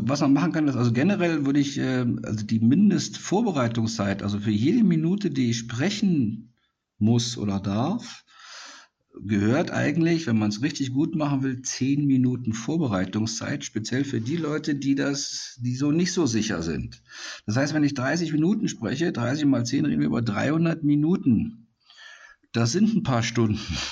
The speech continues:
<laughs> So, und dann aber eben halt nicht, dass man sagt, okay, die Hälfte der Zeit sollte dann vielleicht auf den Inhalt gehen,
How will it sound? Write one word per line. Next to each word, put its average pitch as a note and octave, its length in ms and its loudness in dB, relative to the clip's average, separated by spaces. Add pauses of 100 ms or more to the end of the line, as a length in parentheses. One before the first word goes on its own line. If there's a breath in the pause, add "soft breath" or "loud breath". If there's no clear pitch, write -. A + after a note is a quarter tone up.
<laughs> - 120 -4 (800 loud breath)
So, A#2 240 0
und A#2 280 2
dann E3 160 2
aber E3 200 2
eben D3 200 2
halt C3 240 0
nicht, D3+ 360 4
dass C3+ 140 -4
man C3+ 100 2
sagt, C#3 220 0
okay, C3 240 0
die A#2+ 160 2
Hälfte C3 560 0
der G#2 160 0
Zeit C3+ 480 -2
sollte D3 340 -2
dann C#3 220 0
vielleicht B2 300 -2
auf A#2 160 -2
den G#2+ 120 0
Inhalt D#3 480 2
gehen, B3 720 2